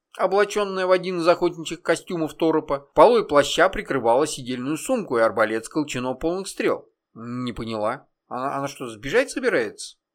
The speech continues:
Только этого мне не хватало. Я повернула ручку, рванула на себя оконную створку. «Стойте!» Мой окрик не успел сорваться с губ, а окно уже захлопнулось.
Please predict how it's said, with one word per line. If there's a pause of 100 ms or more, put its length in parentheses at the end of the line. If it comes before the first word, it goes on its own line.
(160)
Только
этого
мне
не
хватало.
Я
повернула
ручку,
рванула
на
себя
оконную
створку. (220)
«Стойте!» (300)
Мой (100)
окрик
не
успел
сорваться
с
губ,
а
окно
уже
захлопнулось.